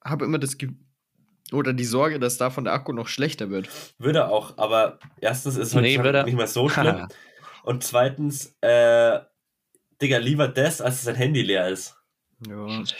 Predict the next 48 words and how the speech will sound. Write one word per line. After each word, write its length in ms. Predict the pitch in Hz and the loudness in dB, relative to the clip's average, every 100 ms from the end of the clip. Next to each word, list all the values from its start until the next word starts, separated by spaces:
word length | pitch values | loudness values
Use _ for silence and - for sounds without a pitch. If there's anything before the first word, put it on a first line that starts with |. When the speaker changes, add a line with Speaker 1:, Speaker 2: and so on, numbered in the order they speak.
| - | -2
Speaker 3:
Erstens 160 | - 120 | 2 4
Speaker 2:
zweitens, 320 | 147 180 170 | 4 4 0
Speaker 3:
das 100 | - | 2
Speaker 2:
Emil, 160 | 185 185 | 4 4
Digga, 200 | 175 156 | 4 2
Speaker 3:
und 80 | 147 | 2
Speaker 2:
hol 120 | 196 | 2
dir 100 | 214 | 2
mal 140 | 196 | 2
eine 80 | 202 165 | 2 -2
Powerbank 580 | - 165 208 143 127 | 0 2 4 2 -2
zu 140 | - 117 | -2 0
Weihnachten 340 | 113 107 127 | 0 0 -2
oder 160 | 123 120 | -4 -2
wünsch 220 | 165 - | -2 -2
dir 100 | 120 | 0
eine, 100 | 107 | 2
Speaker 1:
Ich 60 | 107 | 2
Speaker 2:
oder 40 | |
Speaker 1:
hab, 80 | 175 | 2
Speaker 2:
keine 180 | 151 139 | 0 0
Ahnung. 140 | - 147 | -2 0
Speaker 1:
ich 40 | |
hab, 120 | 220 - _ - | -2 -4 _ -18
ich 140 | - | -8
hab 220 | 180 - - | -8 -8 -12
eine 140 | 98 | -12
Powerbank. 460 | - 101 95 95 95 | -4 -4 -2 -2 0
Speaker 2:
Ja, 100 | 196 | 0
Digga, 220 | - 226 | -2 -8
nimm 1400 | 480 480 480 494 466 440 480 453 - _ - - - 135 - | -2 0 2 0 0 2 2 0 -16 _ -12 -6 -4 -2 -2
sie 60 | 147 | -4
mit. 120 | - | -6
Speaker 1:
<laughs> 20 | - | -8
Die 180 | 113 123 | -4 0
ist 100 | 139 | 0
halt 140 | 135 | 2
auch 220 | 165 180 | 0 0
nie 320 | 165 113 110 | 2 2 4
<laughs> 20 | 170 | 4
aufgeladen. 1000 | 165 135 165 151 135 160 143 131 151 - - - - 277 - | 2 0 -2 2 2 2 -2 -6 -10 -12 -18 -12 -2 2 2
Speaker 2:
Digga, 200 | - 101 | 2 2
Speaker 1:
Das 180 | 180 131 | 4 4
ist 220 | 131 - | 2 2
das 200 | 151 - - | 0 -2 -4
Problem. 500 | - 131 123 120 113 | -4 -2 0 0 -2
Speaker 2:
so 180 | - | -6
krass. 320 | 123 - - | -2 0 0